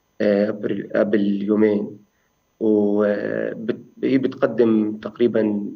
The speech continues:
أكثر من مئتين وثمانين عمل فني لأكثر من مئة فنان من غزة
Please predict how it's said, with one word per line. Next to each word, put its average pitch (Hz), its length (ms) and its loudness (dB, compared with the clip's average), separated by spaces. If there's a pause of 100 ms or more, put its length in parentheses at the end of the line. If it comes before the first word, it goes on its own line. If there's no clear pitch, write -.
(120)
أكثر 123 280 -6
من 107 120 2
مئتين 107 460 2
وثمانين 104 540 -2
عمل 104 240 -2
فني 110 480 -2
لأكثر 107 480 -6
من 104 80 -6
مئة 110 260 -4
فنان 107 580 -4
من 104 140 0
غزة 104 460 -6